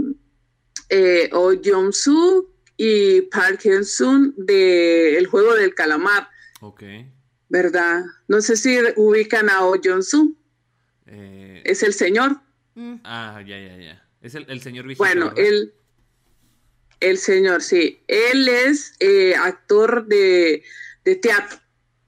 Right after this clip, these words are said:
Speaker 1: ¿verdad?
Speaker 2: Ok.
Speaker 1: Está, está, ahorita está en tablas también. Eh, hace poco interpretó a, a, a Sigmund Freud también en una, en otra obra de,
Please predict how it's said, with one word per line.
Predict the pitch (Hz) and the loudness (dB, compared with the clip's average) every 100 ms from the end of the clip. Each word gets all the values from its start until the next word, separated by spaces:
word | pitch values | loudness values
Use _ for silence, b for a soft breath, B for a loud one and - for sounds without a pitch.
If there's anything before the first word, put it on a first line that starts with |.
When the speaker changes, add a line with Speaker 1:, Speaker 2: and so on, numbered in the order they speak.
| _ _ | _ _
Speaker 1:
¿verdad? | 170 160 156 170 160 | -4 -2 0 -2 -2
Speaker 2:
Ok. | 107 135 - | -8 -16 -6
Speaker 1:
Está, | 175 - 185 190 196 180 | -4 -2 -2 0 0 0
está, | 160 - 180 180 170 175 165 156 | -2 -2 -2 0 0 0 0 -2
ahorita | - 185 190 202 - 190 | 0 0 2 0 0 -4
está | 185 190 | -2 -2
en | 185 | -2
tablas | - 220 226 190 190 - - _ _ - | 0 0 2 0 0 -6 -20 _ _ -10
también. | 175 175 180 190 190 202 B B B B - | -6 0 0 0 -2 -6 B B B B -8
Eh, | - 185 - | -2 -2 0
hace | 202 208 | -2 -2
poco | 202 - 208 208 214 208 202 | -2 0 -2 0 4 4 4
interpretó | 196 185 175 175 170 - 180 180 180 | 2 -2 -2 -2 -2 0 2 2 2
a, | 170 165 156 160 143 - | 0 0 -2 -4 -6 -4
a, | 165 165 165 160 156 156 156 165 - | -4 -2 -2 -2 -2 -2 -2 -4 -6
a | 170 165 | -4 -6
Sigmund | 170 - 208 202 196 190 | -4 -2 0 2 2 0
Freud | 190 196 220 247 277 _ | 0 2 0 -2 -8 _
también | - 170 160 165 175 233 254 _ _ _ - | -6 -2 0 0 0 -4 -6 _ _ _ -6
en | 185 180 | 0 2
una, | 185 180 165 | 2 2 -2
en | 185 175 | 0 0
otra | 175 180 160 | 0 -2 -2
obra | 165 170 160 151 | -2 0 -2 -2
de, | 143 131 | -2 -6